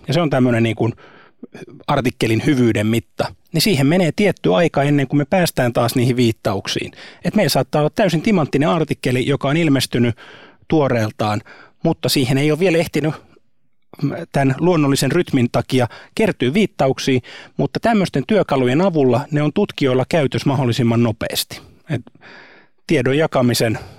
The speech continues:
rajakustannus, niin et miten me saadaan se kaikki tieto mahdollisimman hyvin käyttöön? Tän, tän ongelman äärellä ollaan monessa paikassa.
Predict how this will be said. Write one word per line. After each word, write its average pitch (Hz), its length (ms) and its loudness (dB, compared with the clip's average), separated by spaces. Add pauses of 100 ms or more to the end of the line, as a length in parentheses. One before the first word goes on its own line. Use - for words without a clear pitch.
(240)
rajakustannus, 113 800 -2
niin 110 260 -2
et 120 120 -4
miten 156 320 0
me 135 80 2
saadaan 127 460 0
se 123 120 -2 (420)
kaikki 143 300 -2
tieto 127 400 0 (240)
mahdollisimman 127 480 2
hyvin 131 200 2
käyttöön? - 540 -6 (720)
Tän, 170 180 0
tän 170 140 2
ongelman 131 380 0
äärellä 143 340 0
ollaan 143 400 2
monessa 147 260 0
paikassa. - 440 -8